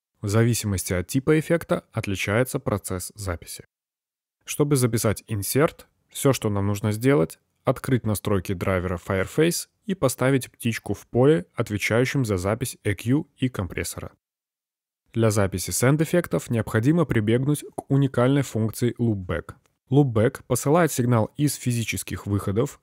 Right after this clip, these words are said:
обратно на входы. При этом нам не нужно использовать дополнительные провода. Все происходит в самом Total Mix. Давайте отправим сигнал синтезатора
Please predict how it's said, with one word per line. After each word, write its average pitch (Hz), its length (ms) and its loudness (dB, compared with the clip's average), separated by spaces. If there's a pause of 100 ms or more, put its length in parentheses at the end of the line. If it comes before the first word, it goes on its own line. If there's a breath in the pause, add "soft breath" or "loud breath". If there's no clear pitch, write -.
(140)
обратно 117 640 0
на 139 120 2
входы. 92 440 -4 (280)
При 123 160 4
этом 139 280 4
нам 117 200 2
не 143 100 4
нужно 98 300 0
использовать 143 720 -2
дополнительные 104 680 0
провода. 95 500 -4 (260)
Все - 240 -2
происходит 160 680 0
в - 60 -12
самом 107 500 -2
Total 101 280 0
Mix. 87 380 -6 (600)
Давайте 113 480 2
отправим 110 560 2
сигнал 101 400 -2
синтезатора 123 800 0